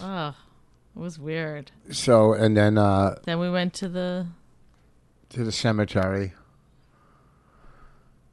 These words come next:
Speaker 2: And, uh, I gave my, I used to give my brother a wallet every year for Christmas. Every year. And I threw a wallet into the, into the, I didn't put it in his coffin. That would've,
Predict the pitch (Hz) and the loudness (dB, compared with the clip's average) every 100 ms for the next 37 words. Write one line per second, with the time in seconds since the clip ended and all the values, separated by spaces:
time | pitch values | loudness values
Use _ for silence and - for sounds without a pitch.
0 | - 131 92 92 95 92 90 90 87 90 | -14 -6 -4 -4 -2 0 0 -2 -4 -6
1 | 85 - - _ _ _ _ _ _ _ | -8 -14 -20 _ _ _ _ _ _ _
2 | _ _ _ _ _ _ 101 101 101 101 | _ _ _ _ _ _ -2 0 0 2
3 | 104 107 117 107 101 92 98 92 90 90 | 0 -2 -2 0 0 0 0 0 -2 0
4 | 92 87 82 87 90 87 87 - 95 95 | 0 -2 -2 -4 -4 -4 -6 -8 -10 -8
5 | 90 - 101 - - _ _ _ _ _ | -8 -8 -12 -12 -20 _ _ _ _ _
6 | _ _ _ 98 95 90 78 80 71 90 | _ _ _ -8 -4 -4 -4 -8 -10 -10
7 | 90 87 98 90 85 85 82 85 80 82 | -8 -6 -4 -4 -4 -4 -4 -4 -6 -10
8 | - 80 80 80 _ _ _ _ _ _ | -10 -8 -8 -12 _ _ _ _ _ _
9 | _ _ _ - 117 - 110 107 98 - | _ _ _ -18 -16 -12 -10 -10 -12 -4
10 | 135 156 131 123 104 98 85 - 90 85 | 0 2 2 2 0 -2 -6 -10 -8 -8
11 | - 78 80 87 82 78 73 | -8 -12 -10 -8 -8 -10 -14